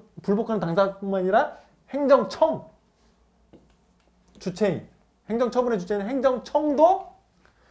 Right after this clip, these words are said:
육십팔 조 이 항, 예, 헌법, 그러니까 위헌법률 심판과 관련된 거죠. 이건 기본권의 당사자가 아니어도 주장할 수 있다라는 거예요. 육십팔 조 이 항. 그래서 보시면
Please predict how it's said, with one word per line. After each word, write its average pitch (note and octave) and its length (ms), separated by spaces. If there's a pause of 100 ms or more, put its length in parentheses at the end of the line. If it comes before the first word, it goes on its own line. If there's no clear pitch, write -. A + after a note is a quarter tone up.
(260)
육십팔 A3+ 460
조 C4 80
이 E3+ 140
항, B2+ 220 (920)
예, F3 80
헌법, G3 380
그러니까 C#3+ 180
위헌법률 A3 720 (180)
심판과 A#3+ 1120
관련된 D#3+ 380
거죠. D#3 380 (1200)
이건 A3+ 220
기본권의 C4 1000
당사자가 G#3 500
아니어도 D3+ 280
주장할 D3+ 300
수 B2+ 100
있다라는 A#2+ 340
거예요. A2 280 (580)
육십팔 - 300
조 B2 100
이 - 20
항. A2 140 (220)
그래서 C3+ 260
보시면 C#3+ 360